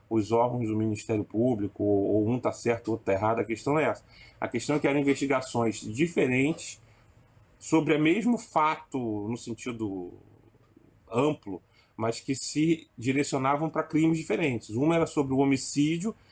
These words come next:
e avaliou o quadro probatório que restou no inquérito, né? E a outra era sobre, no caso aí, a fraude processual, saber se os policiais tinham prejudicado ou não a investigação e se removeram ou não,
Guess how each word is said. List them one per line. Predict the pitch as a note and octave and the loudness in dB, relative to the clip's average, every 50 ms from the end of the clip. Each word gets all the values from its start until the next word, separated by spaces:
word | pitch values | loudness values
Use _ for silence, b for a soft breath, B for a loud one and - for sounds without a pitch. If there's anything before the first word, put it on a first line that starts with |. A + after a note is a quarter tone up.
| b b b b | b b b b
e | B2+ C3+ | 0 2
avaliou | C#3 C#3 C#3+ C#3+ C#3+ C#3 C3+ C3+ C#3 D3 D3+ D#3 D3+ - _ - | 2 2 2 2 2 4 4 4 6 6 4 4 2 -2 _ -8
o | C#3 | -8
quadro | - - - C#3+ C#3+ D3 | -6 -2 -2 0 0 0
probatório | - - C3+ C3+ C#3+ C#3 - - C3 C3 C3 - | -2 -4 -2 0 0 0 2 0 0 0 0 0
que | - D3 | -2 0
restou | C3+ D3 C#3 - - - - D3 C#3+ C#3+ C3+ | 0 0 -2 -2 -6 -4 0 4 4 4 6
no | C#3 C#3 | 4 4
inquérito, | C#3 C3 B2 - C3 A#2+ A2+ G#2+ G2+ G2+ - - - - b b b b b b b b | 2 0 0 -2 0 0 0 0 -2 -6 -8 -12 -18 -18 b b b b b b b b
né? | - A2 A2+ C#3 D#3+ - - | -4 0 0 0 0 -2 -4
E | - C3+ C3+ D3 | -4 0 2 2
a | C3 | 4
outra | B2+ C3 D3 D#3 - F3 | 4 4 4 2 2 0
era | E3+ E3 | -2 -2
sobre, | - - - D#3+ D#3 D#3 D3+ E3 F#3 F#3+ b b b b b b - | -2 0 0 2 2 2 2 0 -6 -6 b b b b b b -4
no | A#2+ C3 A#2 | -4 -4 -2
caso | - - C3+ B2+ A#2+ G#2+ B2+ | 0 0 0 0 0 2 2
aí, | A#2+ A#2+ C3+ | 2 4 4
a | C#3+ | 2
fraude | C#3+ - C3+ B2 A#2+ A#2+ A#2 | 2 0 0 2 2 0 0
processual, | - C3 B2 - C#3+ C3+ - - D3 D3 D#3+ E3+ E3+ - - _ | -2 -10 -6 -6 -6 -6 -2 0 2 4 4 2 0 -4 -10 _
saber | - - - E3+ D#3+ C#3+ C#3 C#3+ C#3 | -16 -6 -2 -2 -2 0 0 -2 -2
se | - C#3+ | -2 -8
os | B2 | -14
policiais | - - C#3 C3+ - - C3+ C3+ C#3 D3 C#3+ - - _ _ _ _ _ _ _ _ _ _ _ _ | -10 -8 -8 -8 -6 -4 -2 -2 -2 -2 -4 -6 -12 _ _ _ _ _ _ _ _ _ _ _ _
tinham | - - D3 D3 | -6 -2 -2 -2
prejudicado | - D3 D3 C3+ D3 C3+ C#3+ C#3 - D3 C#3 C#3 C#3 D3+ | 0 0 -2 -2 -2 -6 -6 -6 -2 0 0 0 2 0
ou | D3+ | 0
não | C3 B2 C3 C#3+ C#3+ - b b b b - | 2 0 0 -2 -4 -6 b b b b -8
a | - B2 | -6 -4
investigação | C3 C3+ C#3 C3+ - - C3 C3 C3 B2+ - - C3+ B2+ C3+ C#3+ | -4 -2 -4 -4 -4 -4 -4 -2 -2 -2 -2 -4 -2 0 0 0
e | C#3+ | 0
se | - - D3 | 0 -2 0
removeram | C#3+ D3 D3+ D3+ D3 C3+ A2+ A#2+ C3 C#3 D3 D3 D3 | 0 2 2 2 2 0 2 2 2 2 4 4 2
ou | D3 D3 C3+ | 2 2 0
não, | B2+ B2+ C3+ C#3 C#3 | 0 0 0 -2 -4